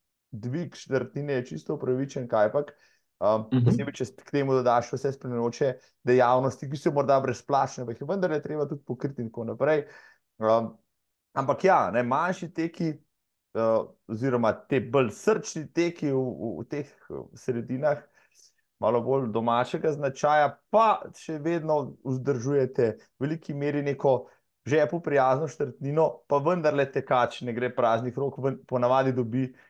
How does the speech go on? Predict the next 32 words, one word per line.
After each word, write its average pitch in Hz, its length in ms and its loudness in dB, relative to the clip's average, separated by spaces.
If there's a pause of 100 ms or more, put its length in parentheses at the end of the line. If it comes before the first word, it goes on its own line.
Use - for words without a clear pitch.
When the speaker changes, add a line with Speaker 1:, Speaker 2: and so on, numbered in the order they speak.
(120)
Speaker 1:
še - 180 -8
bistveno 113 560 -2
več, 104 380 0 (180)
kot 117 180 -6
bi 110 120 -6
si 113 100 -8
za 110 140 -4
tisti 107 300 -10
denar 98 280 -2
lahko 107 380 -8
kupil. 117 420 -8
Tako 143 220 -2
da, 139 120 6 (520)
kako 160 340 0 (240)
uspete, 135 880 0 (380)
mi 143 200 -8
povej, 135 460 4 (160)
sestaviti 131 680 2
potem 135 280 -2
vse 139 180 -4
skupaj, 127 440 0
da... 113 160 6 (500)
da, 107 200 2 (120)
uh, 98 360 0 (240)
tudi 127 160 4
Speaker 2:
Ja, 127 80 6
jaz 135 200 6
moram 143 240 6
reči, 131 320 4
da 131 380 4
Speaker 1:
drži, 104 260 -10
ja, 92 140 -4